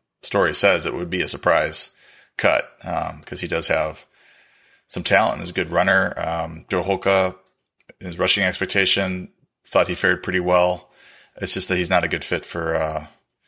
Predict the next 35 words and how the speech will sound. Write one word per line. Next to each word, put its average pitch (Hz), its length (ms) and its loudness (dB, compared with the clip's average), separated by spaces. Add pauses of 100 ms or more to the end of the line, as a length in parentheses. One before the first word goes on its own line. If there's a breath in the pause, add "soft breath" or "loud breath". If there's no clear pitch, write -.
(420)
Kyle 87 180 2
Shanahan's, 82 600 0
uh, 78 320 -4 (460)
running - 240 2
game. 78 420 -4 (220)
Uh, 87 340 2
we've 90 240 -4 (160)
talked 101 240 4
about 92 180 0
Joe 95 180 2
Williams 92 720 2 (640 soft breath)
quite 98 160 2
a 90 40 0
bit 95 140 2
on 90 80 0
the 85 60 -8
pod 90 500 2 (100)
in 90 140 -12
the 85 60 -6
last 85 240 0
few 90 140 -2
episodes. 82 840 0
Uh, 82 260 -4
his 87 200 -2
A 90 100 2
D 85 100 -2
P 87 260 0
has 85 120 0
been 82 160 -6
sitting - 240 0
in 85 100 -4
about 80 220 -4
the - 60 -10
twelfth 82 320 0
round. 85 480 0